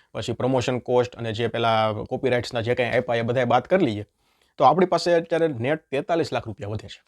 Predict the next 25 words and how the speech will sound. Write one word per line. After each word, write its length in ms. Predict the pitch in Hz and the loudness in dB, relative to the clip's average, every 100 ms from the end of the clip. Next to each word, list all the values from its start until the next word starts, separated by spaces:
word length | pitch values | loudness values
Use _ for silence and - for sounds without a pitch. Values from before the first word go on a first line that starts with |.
| _ _ _ _ _ _ _ _ _ _ | _ _ _ _ _ _ _ _ _ _
તો 80 | 117 | -8
તેતાલીસ 440 | 113 135 160 165 165 | -2 2 4 4 2
રૂપિયા 240 | 160 151 | -2 -4
ખીચામાં 360 | - 160 170 170 | -4 -2 0 0
ન 120 | 139 | -2
રહે, 100 | - _ _ | -6 _ _
એમાંથી 260 | 127 131 131 | -4 -2 -2
થિયેટરવાળાનું 640 | - 143 135 139 139 135 | 0 0 4 4 4 2
ને 80 | 131 | 0
એ 20 | |
બધું 220 | 135 135 127 | 0 0 -2
પાછું 200 | 131 127 | -2 0
કાઢવાનું 360 | 127 143 277 | 0 0 -6
ને, 120 | 165 - _ _ _ _ _ _ _ | -12 -20 _ _ _ _ _ _ _
એટલે 180 | - 127 | -2 2
તો 100 | 147 | 6
આપણે 180 | 147 147 | 6 4
માની 200 | 147 151 | 2 2
લઈએ 140 | 113 | 0
કે 80 | 110 | 0
તેતાલીસ 420 | 123 139 113 104 | 0 2 0 0
લાખ 60 | 107 | -8
રૂપિયા 220 | - 117 | -4 0
વધે 200 | 131 92 | 0 -2
છે. 140 | - | -10